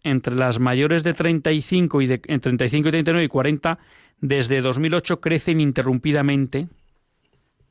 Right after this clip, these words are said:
la tasa de aborto. Se había producido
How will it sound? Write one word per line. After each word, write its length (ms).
la 200
tasa 260
de 60
aborto. 460
Se 120
había 220
producido 720